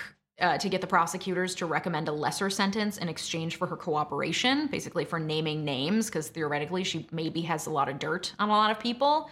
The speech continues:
But some people are saying that it could be a strategy that she's already tried earlier before this even went to trial, but it was rejected. The government might already know everything that she has to tell them,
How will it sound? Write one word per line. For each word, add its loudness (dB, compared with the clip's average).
But -2
some 4
people 8
are 6
saying 4
that 6
it -2
could 2
be 6
a 6
strategy 4
that 2
she's 0
already 4
tried 2
earlier -4
before 0
this -2
even -4
went -6
to -10
trial, 2
but 0
it 2
was -4
rejected. 0
The -4
government 2
might 2
already 2
know 6
everything 4
that 2
she 0
has 0
to -8
tell 4
them, 0